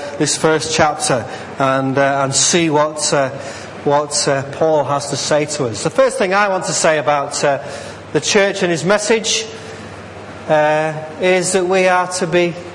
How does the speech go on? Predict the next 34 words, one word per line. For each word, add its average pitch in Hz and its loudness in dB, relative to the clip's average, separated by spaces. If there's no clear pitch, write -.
teaching 208 0
the 175 2
truth. - -4
We 147 2
are 151 4
to 156 -2
be 147 0
a 139 0
people 196 2
who 165 2
are 160 2
teaching 175 0
the 139 2
truth. - 0
It 185 6
would 175 2
seem 240 4
that, 185 2
uh, 160 4
that 151 2
as, 151 0
uh, 151 2
Paul 175 2
writes 185 0
to 180 -2
Timothy, 175 2
uh, 156 0
that 170 2
there 175 4
were 180 4
people 233 2
in 190 0
Timothy's 277 0
church 156 0